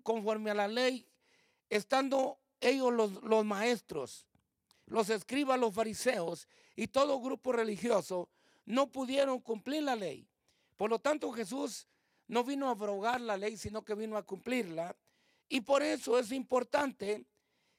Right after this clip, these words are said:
que tú te des cuenta a quién adoras. No nada más te puedes someter a un grupo y decir, "Soy parte del evangelio", mientras que las escrituras te, no te confirmen la verdad.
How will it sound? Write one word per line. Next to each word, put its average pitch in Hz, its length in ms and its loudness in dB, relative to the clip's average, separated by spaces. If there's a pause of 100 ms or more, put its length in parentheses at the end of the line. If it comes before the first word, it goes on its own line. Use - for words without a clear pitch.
que 220 140 0
tú 277 160 -10
te 269 140 0
des 262 180 0
cuenta 277 460 -2
a 202 160 0
quién 269 260 -4
adoras. 285 640 -2 (600)
No 247 160 0
nada 285 280 0
más 269 420 -4 (380)
te 220 120 -4
puedes 254 360 -2
someter 220 460 -2
a 233 60 2
un 220 140 -4
grupo 214 520 -2 (500)
y 226 100 -8
decir, 233 360 0
"Soy 262 200 0
parte 277 480 -4
del 190 140 -4
evangelio", 180 720 -4 (440)
mientras 220 360 -2
que 240 120 -2
las 214 180 -2
escrituras 240 640 -2
te, 220 400 0 (340)
no 277 180 2
te 269 160 -2
confirmen 220 720 -6
la 160 100 -4
verdad. 143 380 -8